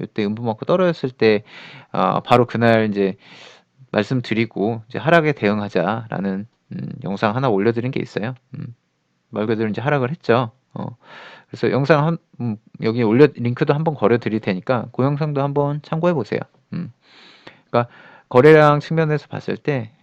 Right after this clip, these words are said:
좀 위험해 보여가지고, 어, 이제 매수하실 분들은 꼭 기다렸다가, 어, 좋은 가격 왔을 때 매수하라고 이제 올려드린 내용인데, 어, 이제 좀 가격이 많이 하락을 했죠. 그래서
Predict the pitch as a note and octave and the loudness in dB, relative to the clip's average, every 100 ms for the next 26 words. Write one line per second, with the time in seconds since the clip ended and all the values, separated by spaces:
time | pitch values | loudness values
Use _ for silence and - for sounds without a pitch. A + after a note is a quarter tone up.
0 | _ - G#2+ G#2+ A#2 _ _ G#2+ A#2+ B2+ | _ -10 -8 -8 -12 _ _ 0 2 2
1 | A#2 G#2 F2+ F#2+ - - C#3 A#2+ - - | 0 -2 -2 -4 -8 -10 -10 -12 -18 -16
2 | B2 - _ _ _ _ F#2+ G#2 C3+ C3 | -16 -18 _ _ _ _ 0 2 4 2
3 | D#3+ D3+ C3 A#2+ G#2+ G#2 G2+ - C#3+ _ | 2 -2 -2 -2 -2 -4 -4 -4 -4 _
4 | _ A2+ A2+ A#2 - G2 G2+ B2 B2 - | _ 0 2 2 0 -4 -2 -6 -8 -16
5 | - A#2+ A#2+ - A#2+ A#2+ G#2+ G#2+ G2 - | -14 -14 -12 -4 -4 -2 0 0 0 0
6 | C#3+ - F#2+ A2+ F#2+ G2 G#2 F#2 F#2+ F2+ | 0 0 -4 -2 -6 -2 0 0 -4 -10
7 | - _ - - - - - A2 A2 A2 | -12 _ -20 -20 -20 -8 0 2 2 0
8 | G#2 G2 _ - G#2+ G2+ F2 F#2 A#2 _ | -2 -6 _ 0 0 0 -2 -4 -6 _
9 | _ _ - - - B2+ _ - - - | _ _ -10 -8 -8 -12 _ -20 -20 -20
10 | - - - - - A2+ A2 _ _ _ | -20 -20 -20 -16 -4 0 0 _ _ _
11 | _ _ - C3+ C3+ C3+ B2+ C3+ - _ | _ _ -6 -2 0 0 -4 -6 -14 _
12 | _ - C3 B2+ C3 G2+ G#2+ C#3 C#3+ C3+ | _ -8 -2 0 2 2 2 2 4 4
13 | F#3 - A#2+ C3 A#2+ A#2 A#2+ A2+ A2+ | 0 0 0 0 -2 -2 0 0 0